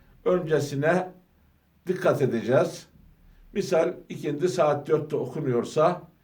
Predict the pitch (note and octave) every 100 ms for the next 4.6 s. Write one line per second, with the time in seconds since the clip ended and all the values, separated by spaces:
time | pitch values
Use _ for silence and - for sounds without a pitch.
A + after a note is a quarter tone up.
0 | _ _ _ _ _ _ _ _ _ F#3
1 | E3+ D3 E3+ F3+ D3+ C#3 C#3 B2 C3 D3
2 | F3 - - _ - D#3 C#3 C3+ D#3+ C#3
3 | B2+ A#2+ - D3 C3+ - B2 A#2 C3 -
4 | - D#3 - - E2